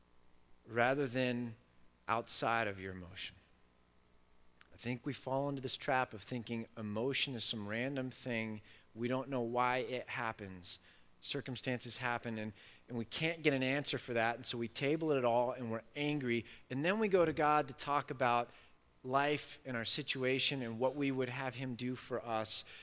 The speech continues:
And the question I'm asking today is, is God actually talking to you through your emotion?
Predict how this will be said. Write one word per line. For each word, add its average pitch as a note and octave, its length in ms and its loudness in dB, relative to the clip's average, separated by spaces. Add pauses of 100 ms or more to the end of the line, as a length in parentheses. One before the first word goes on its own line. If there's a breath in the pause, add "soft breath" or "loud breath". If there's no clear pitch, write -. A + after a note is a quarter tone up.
(240 loud breath)
And C#3+ 260 4 (260 loud breath)
the C#3+ 60 -6
question G3+ 500 6
I'm D#3+ 120 4
asking D#3+ 420 2
today D3 280 6
is, C3 180 2 (400 loud breath)
is D#3 260 6
God G3 480 6 (100)
actually F3+ 640 4
talking E3 600 2
to - 140 0
you D3 360 2 (220 loud breath)
through F#3 960 4 (1500 soft breath)
your B2 200 0
emotion? G#2 460 -2